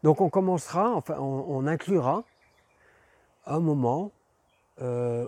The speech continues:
où on va dans ce, dans, dans, dans ce domaine, dans cette possibilité en fait, de, de s'accorder à soi-même le pardon, de se pardonner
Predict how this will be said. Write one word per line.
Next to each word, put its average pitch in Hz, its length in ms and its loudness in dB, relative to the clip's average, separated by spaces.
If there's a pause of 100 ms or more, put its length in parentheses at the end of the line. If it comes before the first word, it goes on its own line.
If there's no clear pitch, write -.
(100)
où 208 320 0 (960)
on 139 160 -2
va 143 260 2
dans 185 180 2
ce, - 160 -6
dans, 139 600 0
dans, 127 540 -4 (480)
dans 123 120 -4
ce - 140 -8
domaine, 156 500 -2
dans 143 120 0
cette 135 200 -6
possibilité 175 1000 -2
en 131 120 -8
fait, 185 240 -8 (640)
de, 143 320 0 (320)
de 143 120 2
s'accorder 190 520 0
à 185 80 -2
soi-même 165 760 0 (320)
le 120 100 -6
pardon, 117 480 -2 (720)
de 123 120 -2
se 143 100 -6
pardonner 156 640 0